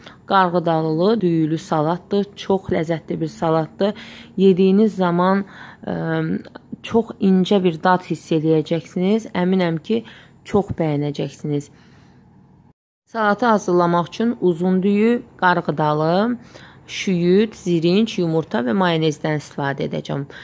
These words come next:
Bunun üçün ilk öncə yarım stəkan uzun düyünü isti suyun içərisində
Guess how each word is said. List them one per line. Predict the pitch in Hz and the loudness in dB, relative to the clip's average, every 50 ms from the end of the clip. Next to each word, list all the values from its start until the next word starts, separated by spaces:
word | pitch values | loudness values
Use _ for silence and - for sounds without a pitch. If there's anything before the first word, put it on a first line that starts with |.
| - - - - | -20 -20 -6 -2
Bunun | 226 247 269 277 254 - | 2 2 4 2 2 2
üçün | 233 208 | 0 0
ilk | 208 - 214 208 196 - - | 2 2 2 0 0 0 -2
öncə | 196 165 160 156 151 160 160 175 208 247 | -2 -2 0 0 0 0 0 0 0 0
yarım | 233 202 196 196 202 202 | 0 2 2 2 0 0
stəkan | 190 - - 165 - - 160 151 - - | -2 -4 -6 -6 -4 -4 -4 -4 -2 -2
uzun | 180 165 170 180 175 170 156 | -4 -2 0 -2 -2 -2 0
düyünü | 156 151 147 147 147 151 156 160 180 220 233 233 - - - _ _ _ _ _ _ _ | -2 -2 -2 -2 0 0 0 0 0 -2 -4 -8 -12 -20 -20 _ _ _ _ _ _ _
isti | 226 208 - - - 226 | -20 -18 -14 -10 -8 -8
suyun | - - 208 185 180 180 170 | -4 -2 -2 0 0 0 -2
içərisində | - 185 170 160 156 147 - - 160 151 156 160 | 0 0 0 0 0 -2 -4 -8 -8 -6 -6 -6